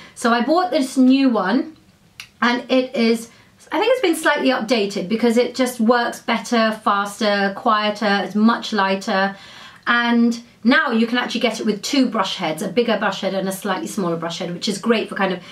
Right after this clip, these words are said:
my layers as well. And it just is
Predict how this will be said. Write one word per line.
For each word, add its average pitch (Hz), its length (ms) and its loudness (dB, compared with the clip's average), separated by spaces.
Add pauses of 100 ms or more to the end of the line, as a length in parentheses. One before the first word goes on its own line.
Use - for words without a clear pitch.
(220)
my 202 140 0
layers 185 560 0
as 175 100 -4
well. 170 380 -2 (420)
And 214 340 0
it 254 240 -2
just 320 680 -2 (360)
is 233 380 0